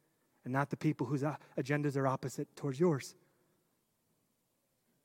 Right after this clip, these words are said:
Before you engage in these things, would you first consider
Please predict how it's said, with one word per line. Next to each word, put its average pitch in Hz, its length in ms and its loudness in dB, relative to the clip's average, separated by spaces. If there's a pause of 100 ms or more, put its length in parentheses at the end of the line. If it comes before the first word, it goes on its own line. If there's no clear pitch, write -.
(1300)
Before 190 300 10
you 202 120 10
engage 196 380 10
in 175 140 8
these 165 160 8
things, 170 260 4
would 156 140 0
you 160 80 4
first 185 260 6
consider 175 600 6